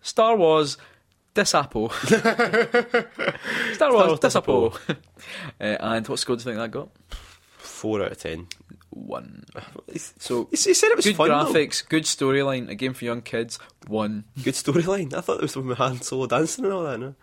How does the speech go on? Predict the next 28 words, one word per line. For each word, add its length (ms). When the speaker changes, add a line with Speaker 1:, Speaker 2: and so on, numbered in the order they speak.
Speaker 1:
<laughs> 80
That's 180
the 60
story. 380
Speaker 2:
<laughs> 20
I 60
Speaker 1:
So, 160
Speaker 2:
do 120
kinda 220
want 160
to 40
play 120
it. 40
I've 100
never 140
played 180
it. 40
I 40
want 180
to 60
Speaker 1:
Yeah. 40
Speaker 2:
play 200
it. 120
Uh, 180
Speaker 1:
Mm. 160
So 420
that 180
was, 840